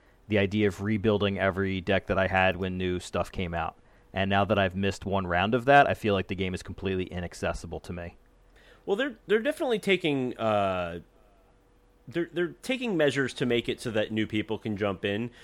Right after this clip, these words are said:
Speaker 2: There's always going to be a higher bar of entry for someone who's missed time, but, like, there's so many ways now to, for a new player to earn cards and to earn resources to get cards.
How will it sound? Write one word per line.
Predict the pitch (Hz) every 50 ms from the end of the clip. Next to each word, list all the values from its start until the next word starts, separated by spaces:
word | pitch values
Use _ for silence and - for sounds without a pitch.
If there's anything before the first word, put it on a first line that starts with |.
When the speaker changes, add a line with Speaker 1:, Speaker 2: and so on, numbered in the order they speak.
| - - -
Speaker 2:
There's | - 131 120 - - - -
always | 151 147 147 151 165 147 120
going | - 156 139 131
to | - 117
be | 113 127 123 123 123 123
a | 87 104 107
higher | - 113 113 110 110 110
bar | 104 98 110 107 104 104
of | 98 101
entry | 101 101 101 - 117 113 113
for | - 113
someone | - - 117 117 120 113
who's | 110 113 110 107 92
missed | 95 101 104 98 - - - - - _ -
time, | - 107 95 98 101 107 123 131 127
but, | 117 113 - -
like, | 107 117 104 101 95 - - - - - - - - -
there's | - 131 123 - -
so | - - 139 135 139
many | 139 135 139 131
ways | 117 107 110 110 110 113 117 110 98 98
now | 107 101 98 101 101 104 110 117 120 117 - - -
to, | - - - 113 101
for | - - 117 110
a | 107
new | 107 110 117
player | 113 - - 107 104 107 113 117 113
to | - - 110 101 - - -
earn | 104 104 107 104 107 107
cards | - - - 104 101 101 110 117 117 110
and | 107 101 95
to | - 110 -
earn | 107 107 104 101 101 98 92
resources | 90 98 101 - - 113 110 107 - 113 -
to | - -
get | 90 107 101 - -
cards. | - 123 123 131 131 131 131 -